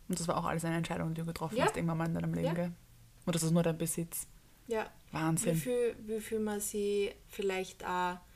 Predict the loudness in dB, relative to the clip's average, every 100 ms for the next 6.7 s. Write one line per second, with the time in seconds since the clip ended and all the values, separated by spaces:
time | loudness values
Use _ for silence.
0 | -20 -20 -20 -12 -8 -6 -4 -4 -6 -8
1 | -14 -20 -14 -14 -14 -20 -2 -2 -2 -4
2 | -4 -2 -4 -4 -6 -6 -6 -4 -4 -6
3 | -8 -6 -4 -6 -8 -8 -6 -4 -6 -8
4 | -8 -8 -6 -4 -4 -4 -6 -4 -4 2
5 | 4 6 6 6 4 2 -2 -10 -8 -4
6 | -2 -2 0 0 2 0